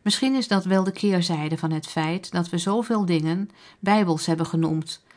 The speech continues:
terwijl we daar in de loop van de tijd toch anders over zijn gaan denken en spreken.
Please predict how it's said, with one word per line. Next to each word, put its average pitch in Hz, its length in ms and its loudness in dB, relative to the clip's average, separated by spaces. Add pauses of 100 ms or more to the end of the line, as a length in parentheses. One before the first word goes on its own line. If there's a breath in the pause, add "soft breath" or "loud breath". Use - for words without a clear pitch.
(300 loud breath)
terwijl 170 360 2
we 165 80 2
daar 170 300 4
in 185 120 2
de 165 120 4
loop 190 240 0
van 233 140 -2
de 208 120 0
tijd 165 400 -4
toch 170 180 -6
anders 170 280 2
over 170 240 0
zijn 165 220 0
gaan 160 160 0
denken 175 360 0
en 185 100 0
spreken. 165 680 -2